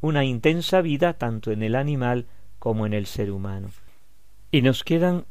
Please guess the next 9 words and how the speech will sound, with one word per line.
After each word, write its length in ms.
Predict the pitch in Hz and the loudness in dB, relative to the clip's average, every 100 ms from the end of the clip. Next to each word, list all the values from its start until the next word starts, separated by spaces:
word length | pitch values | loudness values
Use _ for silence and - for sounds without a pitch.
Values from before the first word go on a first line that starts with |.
| - | -8
los 260 | - 117 - | -2 0 2
dos 300 | 143 151 - | 2 2 0
sentidos 800 | - - 120 110 147 139 135 - - | -4 2 2 2 2 4 4 2 0
internos 720 | 139 123 - 160 151 151 131 | 0 2 4 4 4 0 0
restantes, 920 | 135 120 - 107 92 95 101 90 - - - - - - - - - - - - | -2 -2 0 0 0 -4 -4 -6 -8 -12 -12 -14 -14 -12 -12 -12 -12 -12 -12 -2
la 200 | 131 127 | 6 8
memoria 600 | 120 123 165 175 131 117 - | 8 8 6 6 4 2 0
o 100 | 131 | 0
reminiscencia 1200 | 113 113 156 165 - - 196 190 - 190 185 180 | 2 4 2 0 0 2 4 2 0 2 2 0